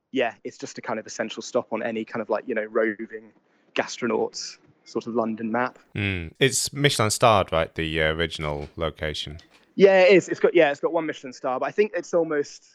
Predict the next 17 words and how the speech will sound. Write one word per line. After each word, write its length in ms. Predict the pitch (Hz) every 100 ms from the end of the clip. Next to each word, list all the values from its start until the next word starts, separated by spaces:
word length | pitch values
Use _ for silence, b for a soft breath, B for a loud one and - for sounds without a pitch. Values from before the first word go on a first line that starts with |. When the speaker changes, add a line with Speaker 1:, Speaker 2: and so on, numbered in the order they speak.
| -
Speaker 1:
that's 220 | 175 175
kind 160 | - 160
of 80 | 147
almost 220 | 139 -
become 200 | 147 131
by 160 | 127
the 80 | 120
by, 300 | 117 127 117
'cause 100 | -
it's 120 | 135 -
so, 540 | 160 143 139 131 123 -
it's 120 | 131 -
so 180 | 156
not 260 | 147 151 139
enthralled 540 | 131 123 143 127 123 113
to, 120 | 117
like, 460 | 113 107 - -